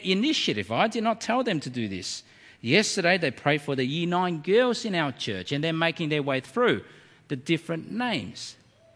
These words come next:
I mean, doesn't that bring you great joy? That these are the people amongst us, that God is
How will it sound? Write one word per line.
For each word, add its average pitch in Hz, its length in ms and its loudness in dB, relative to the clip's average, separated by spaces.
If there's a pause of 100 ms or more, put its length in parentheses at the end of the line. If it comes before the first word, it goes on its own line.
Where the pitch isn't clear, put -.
(560)
I 269 40 -4
mean, 226 80 -2
doesn't 226 260 2
that 190 280 2 (480)
bring 170 280 2
you 147 180 0
great 135 420 -4
joy? 208 400 -6 (1200)
That 113 320 -2
these 190 480 2
are 214 80 4
the 165 120 -4
people 143 340 0
amongst 127 400 2
us, 208 160 4
that 123 220 0
God 160 280 6
is 135 300 2